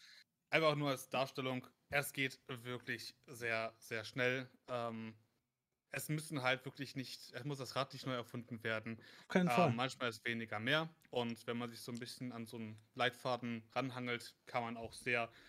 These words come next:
Speaker 1: überzeugende Charaktere in kurzer Zeit schreiben und die dann entsprechend nach Gewissen, nach Wollen dann ausarbeiten.
Speaker 2: Genau.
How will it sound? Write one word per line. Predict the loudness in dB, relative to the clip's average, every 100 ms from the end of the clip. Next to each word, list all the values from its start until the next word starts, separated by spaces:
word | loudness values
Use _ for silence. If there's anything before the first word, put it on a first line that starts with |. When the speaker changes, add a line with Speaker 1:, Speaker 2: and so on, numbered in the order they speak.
| -12
Speaker 1:
überzeugende | 0 2 2 4 4 6 4 2
Charaktere | -2 -6 -2 -2 0 -2
in | -4
kurzer | -6 -8 -8 -8
Zeit | -6 -6
schreiben | -4 2 4 2 -2 -6
und | -8 -8
die |
dann | -6 -4
entsprechend | -4 -6 -6 -4 -8 -10 _ _
nach | 0 2 2 -4 -20 _ -10
Gewissen, | -6 -4 -2 0 0
nach | -2 -4
Wollen | -12 0 2 4 0 -4 -14 -20 _ 0
dann | 2 2 -2
ausarbeiten. | -4 -4 -6 -8 -10 -16 -20 -20 -20 _ 0
Speaker 2:
Genau. | 2 2